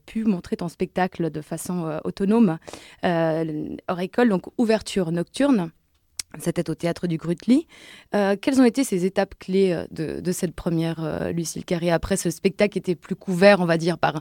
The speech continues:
par le travail de mémoire et de l'école. Quelles ont été les grandes étapes, difficultés,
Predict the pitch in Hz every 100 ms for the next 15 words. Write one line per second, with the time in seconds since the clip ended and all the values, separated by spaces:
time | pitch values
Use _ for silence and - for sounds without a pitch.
0 | - - - 180 160 156 165 - 170 175
1 | 170 175 165 160 180 170 156 156 147 185
2 | 214 - - - _ - _ - 220 226
3 | 233 202 170 185 233 208 175 185 185 226
4 | - - 175 202 214 196 175 190 220